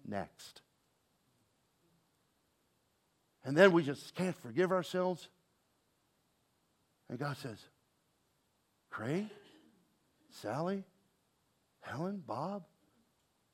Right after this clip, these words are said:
what are you doing here? Why are you sulking and allowing yourself to remain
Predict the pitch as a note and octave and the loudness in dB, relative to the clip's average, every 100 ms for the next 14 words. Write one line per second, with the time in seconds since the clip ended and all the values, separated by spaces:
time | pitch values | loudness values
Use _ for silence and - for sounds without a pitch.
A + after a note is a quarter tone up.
0 | _ _ - B3 C4 C4+ C4+ - D3 - | _ _ -12 -8 -6 -6 -6 -10 -14 -16
1 | - B2 G#3 B3 A#3+ F#3 F3 E3+ - _ | -8 -2 0 0 -2 -4 -6 -8 -14 _
2 | _ _ _ _ _ _ - - G3 D#3+ | _ _ _ _ _ _ -10 4 6 6
3 | - A2 - _ _ _ _ - A2 G2+ | 4 -12 -18 _ _ _ _ -8 -6 0
4 | C#3 D#3+ E3 E3 E3 - A#2 G2 - _ | 2 4 2 0 -2 -6 -12 -14 -18 _
5 | _ _ _ _ - B2+ A2+ G#2+ G#2 F#2 | _ _ _ _ -10 -4 -2 -2 -4 -8
6 | F2+ | -10